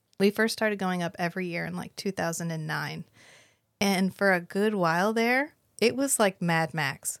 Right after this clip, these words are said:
We got gas before we went into Detroit, and you had better hope you didn't need to stop for anything while you were in Detroit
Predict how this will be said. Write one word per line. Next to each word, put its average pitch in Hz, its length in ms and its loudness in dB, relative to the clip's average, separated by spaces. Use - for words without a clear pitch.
We 202 160 0
got 208 300 2
gas 170 340 0
before 170 360 -2
we 180 120 2
went 175 240 0
into 175 240 -2
Detroit, 165 580 -2
and 190 160 4
you 202 120 8
had 208 240 4
better 175 300 4
hope 175 280 0
you 175 120 0
didn't 165 320 -4
need 160 160 -4
to 165 100 -4
stop - 340 -2
for 185 140 0
anything 214 480 0
while 170 160 0
you 160 160 -4
were 156 80 -4
in 151 180 -4
Detroit - 380 -10